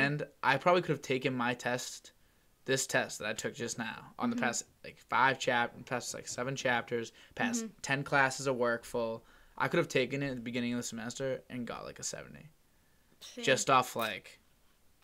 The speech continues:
Speaker 2: Common knowledge.
Speaker 1: figure, yeah,
Speaker 2: Mm-hmm.
Speaker 1: common knowledge and just
Speaker 2: Is it
Speaker 1: being
Speaker 2: a lot
Speaker 1: able
Speaker 2: of
Speaker 1: to know some
Speaker 2: math,
Speaker 1: things.
Speaker 2: too?
Speaker 1: Uh, the class that I just did, actually, no math, the one I just did.
Speaker 2: Mm-hmm.
Speaker 1: But, um, the other one I was talking about, where we got the thirty-point curve, that's, like, all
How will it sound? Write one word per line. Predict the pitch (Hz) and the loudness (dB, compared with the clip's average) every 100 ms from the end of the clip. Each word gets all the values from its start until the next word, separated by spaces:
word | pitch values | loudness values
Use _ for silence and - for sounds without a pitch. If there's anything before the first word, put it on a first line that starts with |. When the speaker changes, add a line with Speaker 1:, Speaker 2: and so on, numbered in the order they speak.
| - | -14
Speaker 2:
Common | 233 226 220 | -10 -10 -8
knowledge. | 214 220 220 | -8 -8 -4
Speaker 1:
figure, | 151 131 127 | 0 0 0
yeah, | 131 113 92 | 0 0 -2
Speaker 2:
Mm-hmm. | - | -2
Speaker 1:
common | 139 135 135 | 0 0 0
knowledge | 127 123 120 120 117 117 | 2 4 4 2 -2 -6
and | 117 | -8
just | 113 113 | -6 -4
Speaker 2:
Is | 254 | 2
it | |
Speaker 1:
being | 254 | 2
Speaker 2:
a | 247 | 6
lot | 226 | 4
Speaker 1:
able | |
Speaker 2:
of | 220 | 4
Speaker 1:
to | 214 | 0
know | |
some | 208 | -2
Speaker 2:
math, | 226 | -4
Speaker 1:
things. | - - | -8 -10
Speaker 2:
too? | 233 214 214 220 - - - - _ | -6 -6 -8 -12 -18 -20 -20 -20 _
Speaker 1:
Uh, | - 135 131 123 | 4 8 8 8
the | 143 156 - | 8 8 8
class | 165 165 160 | 10 10 10
that | 139 | 4
I | |
just | 139 139 | 2 2
did, | 139 147 - | 6 6 4
actually, | 127 123 120 | -2 -2 -4
no | 113 120 117 117 | -6 -6 -8 -8
math, | 107 98 - | -8 -10 -10
the | - | -6
one | 120 | -4
I | 113 | -4
just | 117 - | -6 -6
did. | - 220 | -4 -4
Speaker 2:
Mm-hmm. | 220 - | -8 -2
Speaker 1:
But, | 123 120 117 - | 2 2 0 -4
um, | - 117 120 - 123 - - | -8 -6 -8 -10 -12 -16 -10
the | 127 127 | -4 -2
other | 127 127 | 2 4
one | 120 123 | 4 2
I | |
was | 120 | -2
talking | 131 123 | -2 0
about, | 123 117 | 0 0
where | 117 | -2
we | |
got | 110 110 | -6 -6
the | |
thirty-point | 120 117 117 113 | -4 -4 -4 -8
curve, | - 117 113 | -8 -6 -6
that's, | - - | -6 -8
like, | - | -10
all | - - | -10 -12